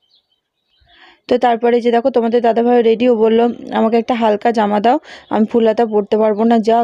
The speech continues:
গরম, আর বিয়ে বাড়িতে গেলে আরও গরম হবে।" তো তারপরে আমরা দেখো, আহ, আহ, গাড়ি করে চলে এসেছি বিয়ের বাড়িতে। বিয়ের বাড়ি এটা গেট, গেটটা খুব সুন্দর সাজিয়েছিল, খুব ভালো লাগছিল দেখতে, আর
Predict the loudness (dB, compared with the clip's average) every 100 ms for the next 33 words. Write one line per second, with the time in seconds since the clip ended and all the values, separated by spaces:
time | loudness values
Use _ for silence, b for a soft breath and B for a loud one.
0 | -2 -2 0 2 2 0 -6 B B B
1 | -4 0 0 0 0 -2 0 0 0 2
2 | 0 2 0 0 -2 0 0 0 -2 0
3 | 0 2 0 0 0 -2 -6 _ _ _
4 | _ _ _ _ -2 -2 -2 B B B
5 | -2 2 2 0 0 0 2 0 0 -2
6 | 0 0 2 0 0 -2 0 0 0 0
7 | 0 -2 0 -2 -2 -4 -2 0 -2 0
8 | -2 0 0 -2 -2 -2 0 0 -2 0
9 | 0 0 -2 -4 -2 -2 -2 -2 -4 -6
10 | B B B B 0 0 0